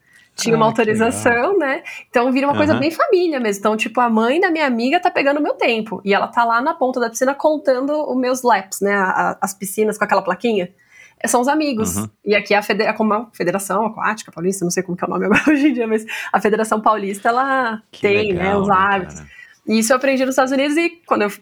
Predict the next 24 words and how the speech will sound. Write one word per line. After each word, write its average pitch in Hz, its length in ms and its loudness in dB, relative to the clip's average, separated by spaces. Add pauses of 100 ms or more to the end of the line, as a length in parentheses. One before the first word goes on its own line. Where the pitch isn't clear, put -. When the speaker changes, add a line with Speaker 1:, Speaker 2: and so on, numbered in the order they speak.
(200)
Speaker 1:
enfim, 180 300 0
voltei 180 260 0
pro 190 140 -2
Brasil, 208 340 0
eu 220 80 0
vi 190 100 -2
que 196 80 -4
era 185 80 2
um 180 40 -4
pouco 190 180 -4
diferente, 196 320 -2
mas 208 140 0
no 208 80 -2
Corinthians 214 300 -2
tem 220 100 0
essa 214 160 -6
coisa 214 200 -2
do 220 220 -4
espírito 208 480 -4
de 196 100 -4
equipe, 196 380 -8
assim, 190 220 -6
bem 190 180 0
forte. - 560 -2